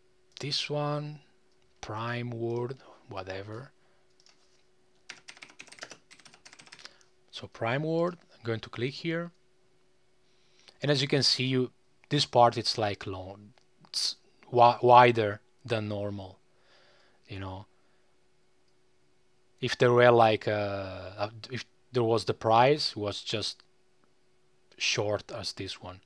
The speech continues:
But here it's written free to play, so it's, it's bigger. And by the way, if you click, you will, you will see if you end up installing the game or not, you know. If a window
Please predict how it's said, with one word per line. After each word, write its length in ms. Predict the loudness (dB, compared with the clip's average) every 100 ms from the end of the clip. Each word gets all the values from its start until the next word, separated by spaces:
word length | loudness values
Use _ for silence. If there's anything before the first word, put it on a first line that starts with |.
| _ _ _ _ _ _
But 100 | -10
here 220 | -2 0 0
it's 220 | -2 -6
written 360 | -6 -6 -10
free 300 | -10 -6 -6 -4
to 120 | -10
play, 480 | -8 -6 -6 -8 _ _ _ _ _ _ _ _
so 200 | -6 -4
it's, 360 | -2 -2 -4 -6
it's 160 | -12 -8
bigger. 460 | -6 -6 -8 -10 -14 _ _ -6
And 100 | 6
by 100 | 8
the 100 | 8
way, 140 | 6 2
if 160 | -2
you 60 | -8
click, 360 | -4 -4 -4 -8 -20 _ -10
you 140 | -6
will, 240 | -4 -4 -8 _ _
you 140 | -4 0
will 100 | 4
see 260 | 4 2
if 140 | -2 -4
you 100 | -4
end 240 | -4 -4
up 220 | -6 -6 -12
installing 580 | -8 -8 -8 -8 -6
the 100 | -6
game 440 | -4 -6 -6 -8 -12 _ _ _ _ _ _
or 180 | -12 -10
not, 360 | -12 -14 -18 _ _ _ _ _ -20
you 80 | -16
know. 220 | -16 -18 _ _ _ _ _ _ _ _ _ _ _ _ -16
If 180 | -6 -4
a 80 |
window 420 | -2 -2 0 -2